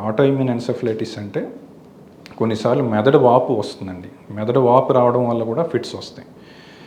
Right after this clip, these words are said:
ఇంకా స్పెషల్, ఆ, కేసెస్ అంటే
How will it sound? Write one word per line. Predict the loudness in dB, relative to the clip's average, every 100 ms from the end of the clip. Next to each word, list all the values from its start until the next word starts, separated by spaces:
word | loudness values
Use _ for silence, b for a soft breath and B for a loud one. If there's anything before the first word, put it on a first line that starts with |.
| B B B B
ఇంకా | -6 0 0
స్పెషల్, | 0 -2 0 -2 0
ఆ, | 2 2 2 2 -2 -4 -4
కేసెస్ | -2 0 -2 -6
అంటే | -6 -4 -6